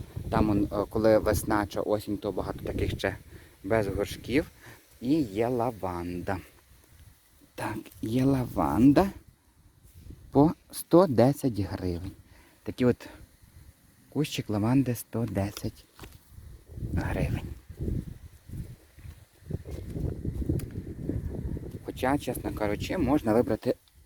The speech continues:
гарні кущики, можна повибирати.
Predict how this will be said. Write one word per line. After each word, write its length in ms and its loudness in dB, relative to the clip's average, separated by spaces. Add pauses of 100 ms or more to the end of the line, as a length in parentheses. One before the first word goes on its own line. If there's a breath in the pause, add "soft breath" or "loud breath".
(2250)
гарні 480 2
кущики, 520 -2
можна 300 -2
повибирати. 680 -8